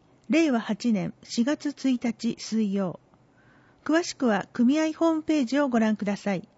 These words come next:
キューアールコードが載っています。問い合わせ、上総地方広域市町村圏事務組合、消防本部総務課、上総市三街道山田町八百八番地。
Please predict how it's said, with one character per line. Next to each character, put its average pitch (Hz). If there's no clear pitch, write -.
キ 277
ュ 277
ー 269
ア -
ー 262
ル 254
コ 254
ー 240
ド 233
が 294
載 233
っ -
て -
い 185
ま 180
す。 -
問 247
い 240
合 220
わ 214
せ、 208
上 294
総 302
地 302
方 208
広 294
域 285
市 -
町 302
村 285
圏 277
事 247
務 240
組 226
合、 180
消 302
防 294
本 254
部 170
総 247
務 220
課、 -
上 262
総 247
市 -
三 202
街 247
道 185
山 226
田 285
町 208
八 214
百 294
八 247
番 220
地。 -